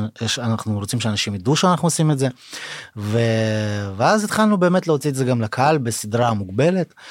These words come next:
אז, אה, הוצאנו מרץ', עכשיו אנחנו בקרוב מאוד מוציאים מרץ' של, אה, של קיץ, אה, דברים מאוד מגניבים.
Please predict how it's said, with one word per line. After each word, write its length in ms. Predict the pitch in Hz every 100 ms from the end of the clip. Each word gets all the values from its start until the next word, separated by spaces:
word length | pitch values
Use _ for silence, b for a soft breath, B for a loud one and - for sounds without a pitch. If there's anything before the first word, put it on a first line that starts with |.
| B B -
אז, 300 | 107 101 110
אה, 120 | 113
הוצאנו 320 | 107 - 123
מרץ', 320 | 113 139 160 120
עכשיו 280 | - 147
אנחנו 220 | 127 110 110
בקרוב 400 | 110 123 135 117
מאוד 200 | 117 113
מוציאים 340 | 107 120 113
מרץ' 200 | 117 107
של, 300 | - 110 107
אה, 280 | 101 98 92
של 160 | - 98
קיץ, 580 | 120 143 160 - -
אה, 160 | 104 101
דברים 260 | 98 110 113
מאוד 180 | 110
מגניבים. 480 | 107 101 101 110 156